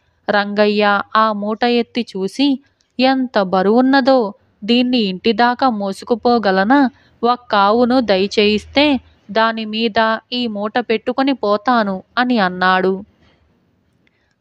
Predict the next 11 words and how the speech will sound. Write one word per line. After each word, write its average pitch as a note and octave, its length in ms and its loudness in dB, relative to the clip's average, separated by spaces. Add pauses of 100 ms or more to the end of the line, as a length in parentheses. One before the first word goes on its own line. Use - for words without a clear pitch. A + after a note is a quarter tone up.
(180)
అందుకు A#3 400 0
దేవత F#3+ 760 -2
సరేనన్నది. G3 960 0 (300)
ఆవు G3 300 2
మీద G#3+ 320 -2
మూట G3+ 380 -2
ఉంచి A3+ 640 -2
రంగయ్య F#3+ 680 0 (320)
నాలుగడుగులు A3+ 760 0
వేశాడో A3+ 640 2
లేదో, G#3 500 2